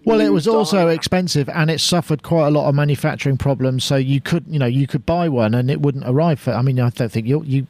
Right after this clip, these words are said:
Speaker 1: you, you paid for
Speaker 2: My, I waited, yeah, I waited forever for mine. Yeah,
Speaker 1: Yeah, so, I
Speaker 2: I mean,
Speaker 1: mean,
Speaker 2: it's, th-
Speaker 1: oh, well.
Speaker 2: it's difficult. It's,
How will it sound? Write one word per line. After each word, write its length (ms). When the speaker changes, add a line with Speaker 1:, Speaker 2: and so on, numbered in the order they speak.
Speaker 1:
you, 260
you 120
paid 280
for 60
Speaker 2:
My, 220
I 120
waited, 260
yeah, 220
I 80
waited 280
forever 260
for 100
mine. 340
Yeah, 60
Speaker 1:
Yeah, 160
so, 180
I 60
Speaker 2:
I 40
mean, 140
Speaker 1:
mean, 100
Speaker 2:
it's, 160
th- 140
Speaker 1:
oh, 140
well. 80
Speaker 2:
it's 160
difficult. 540
It's, 240